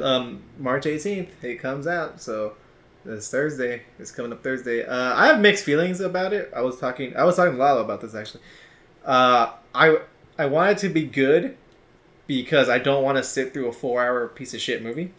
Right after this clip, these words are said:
<laughs> Whenever, you know what I mean? Like, it's four hours. Goddamn. I don't wanna sit through four hours of crap. I hope it's good, but I also don't hope it's, like, really good because then,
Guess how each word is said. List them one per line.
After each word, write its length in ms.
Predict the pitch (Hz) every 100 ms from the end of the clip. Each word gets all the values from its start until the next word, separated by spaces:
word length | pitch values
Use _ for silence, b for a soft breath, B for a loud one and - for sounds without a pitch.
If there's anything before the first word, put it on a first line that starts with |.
| -
<laughs> 280 | 233 - - - - b b b _ _ -
Whenever, 360 | 156 151 156 180
you 80 | 175
know 80 | 196
what 80 |
I 40 | 185
mean? 120 | 233
Like, 120 | 170
it's 120 | 147 -
four 240 | 226 175
hours. 340 | 151 151 123
Goddamn. 480 | - 147 123 127 113 - B B
I 60 | 123
don't 80 | 143
wanna 120 | 160
sit 200 | 139 165
through 120 | 151
four 160 | 135 139
hours 140 | 135 -
of 60 |
crap. 260 | - 110 95
I 120 | 110
hope 220 | 123 151 175
it's 160 | 156 -
good, 260 | 143 131
but 100 | 117
I 80 | 123
also 320 | 151 175 156 -
don't 280 | 139 135
hope 280 | 123 139 143
it's, 200 | 131 - - _
like, 180 | 104 104 180
really 380 | 139 131 165
good 360 | 180 196 220 220 B B B
because 320 | 156 165 139
then, 240 | 147 143